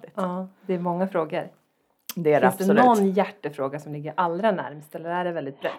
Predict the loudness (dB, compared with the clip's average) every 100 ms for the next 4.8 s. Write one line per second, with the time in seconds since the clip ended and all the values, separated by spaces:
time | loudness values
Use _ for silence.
0 | -16 -20 -16 -2 2 6 6 2 -2 -6
1 | -14 -14 0 2 2 -2 -14 -8 4 4
2 | 6 4 4 4 2 0 -2 0 0 -2
3 | -6 -4 -4 -8 -2 4 4 2 -4 -2
4 | -2 -4 -6 -6 -4 -4 -10 -12